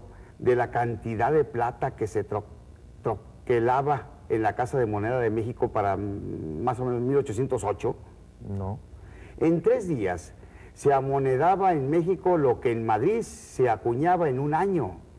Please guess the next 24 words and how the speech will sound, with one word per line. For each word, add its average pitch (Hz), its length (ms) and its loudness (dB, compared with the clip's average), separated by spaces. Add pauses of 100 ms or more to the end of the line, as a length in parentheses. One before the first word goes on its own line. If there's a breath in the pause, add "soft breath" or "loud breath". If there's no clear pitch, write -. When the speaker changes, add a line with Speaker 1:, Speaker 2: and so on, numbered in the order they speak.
(400 loud breath)
Speaker 1:
Y 104 220 2
esto 135 260 2
solo 147 240 2
en 110 180 0
metales. 143 640 0 (560 loud breath)
¿Tiene 240 180 -2
usted 190 260 4
idea 123 500 4
de 110 100 4
lo 104 180 0
que 104 360 2 (160)
del 113 260 2
resto 160 400 0
de 135 80 4
las 107 160 -2
riquezas 98 680 -2 (320 loud breath)
fue 135 180 4
despojado 143 880 0 (240)
en 113 180 0
estos 165 380 -2
tres 151 220 0
siglos 143 400 -2
nuestro 107 280 -4
país 117 420 -4